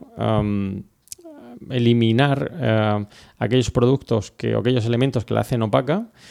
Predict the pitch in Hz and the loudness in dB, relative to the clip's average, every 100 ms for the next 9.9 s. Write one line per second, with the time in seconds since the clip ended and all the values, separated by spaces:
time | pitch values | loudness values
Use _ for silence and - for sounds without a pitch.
0 | - - 131 135 131 135 147 139 147 135 | -20 -2 2 4 4 4 2 0 2 4
1 | 139 135 120 123 127 113 98 110 104 101 | 2 2 0 2 0 0 -2 -2 -2 -2
2 | 101 90 - 101 104 104 104 113 110 117 | -8 -12 -14 -8 -4 0 0 2 2 2
3 | 113 113 113 107 104 110 95 95 _ _ | 0 -2 -2 -2 -4 -6 -6 -8 _ _
4 | _ _ - - - _ 120 113 131 143 | _ _ -20 -20 -20 _ -6 -2 0 2
5 | 147 147 143 180 127 107 107 113 - 135 | 2 2 2 2 2 0 -2 -4 -6 -8
6 | 113 127 139 - 107 - 117 113 120 127 | 0 2 2 -2 -4 -4 0 2 2 0
7 | 107 113 127 143 190 220 - 113 107 143 | 0 0 2 2 0 -6 -2 0 2 0
8 | 117 104 127 131 131 147 185 - _ 131 | -2 -2 0 0 2 0 -2 -10 _ -4
9 | 127 117 131 123 127 - 101 - | -4 -2 -2 0 0 -4 -8 -10